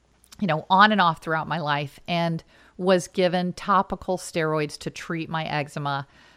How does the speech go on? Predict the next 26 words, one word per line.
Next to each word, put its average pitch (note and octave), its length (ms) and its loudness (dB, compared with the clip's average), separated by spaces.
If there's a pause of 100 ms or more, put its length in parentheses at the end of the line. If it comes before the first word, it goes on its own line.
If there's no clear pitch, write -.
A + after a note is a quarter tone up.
(120)
Topical F#3 460 2
steroids E3 680 0
are E3 200 4
only G3 340 2
supposed - 520 -4
to F3 80 -6
be D#3+ 340 -6 (200)
prescribed D#3 640 -2
for - 180 -8
two - 320 -6
weeks, E3 480 -6 (380)
but F#3+ 300 4
for G3+ 140 -2
some B3 300 0
reason, F#3 520 0 (100)
um, D#3+ 380 0
they F3 200 2
are E3+ 280 4
overprescribed. E3+ 920 0
They're - 220 -4
overprescribed, E3+ 920 0
and D#3+ 160 -4
they're D#3 200 -4 (100)
over, E3 540 2 (440)
they F3 100 0
use D#3+ 320 -4